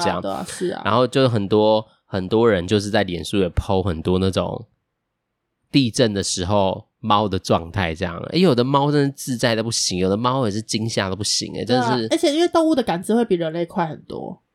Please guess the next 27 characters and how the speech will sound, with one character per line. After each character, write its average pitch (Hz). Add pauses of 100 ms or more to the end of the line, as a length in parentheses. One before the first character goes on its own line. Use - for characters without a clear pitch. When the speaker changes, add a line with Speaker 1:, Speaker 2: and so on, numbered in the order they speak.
Speaker 1:
嗯。 98 (340)
Speaker 2:
对， -
他 269
们 262
在 254
就 247
是 247
地 240
震 226
要 220
准 175
备 185
来 110
的 -
时 -
候， 185
他 185
们 180
就 185
已 156
经 151
开 180
始 185
有 -
躁 147
动 156
了。 208